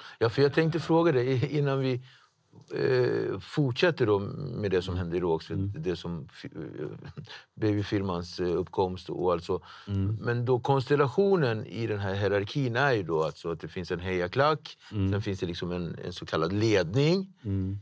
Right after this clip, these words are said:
Speaker 1: eh, och sen i ledningen då finns det vad vi ska kalla för, eh, fältfolket.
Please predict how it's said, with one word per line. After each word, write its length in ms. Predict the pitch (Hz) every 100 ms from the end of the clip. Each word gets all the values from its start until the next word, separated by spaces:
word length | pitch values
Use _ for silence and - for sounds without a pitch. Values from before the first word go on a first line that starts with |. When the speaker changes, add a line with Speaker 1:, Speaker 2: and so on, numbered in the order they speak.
| -
Speaker 1:
eh, 240 | 90 92
och 400 | 85 110 110 -
sen 380 | - 113 98 95
i 200 | - 127
ledningen 640 | 123 127 107 95 98 98 90
då 140 | 90
finns 380 | - 92 85 -
det 140 | 80
vad 140 | 76 80
vi 100 | 80
ska 160 | 82
kalla 280 | 80 80 78
för, 360 | - 80 80 78
eh, 60 |
fältfolket. 1200 | 80 - 90 78 _ - 80 - 104 92 64 62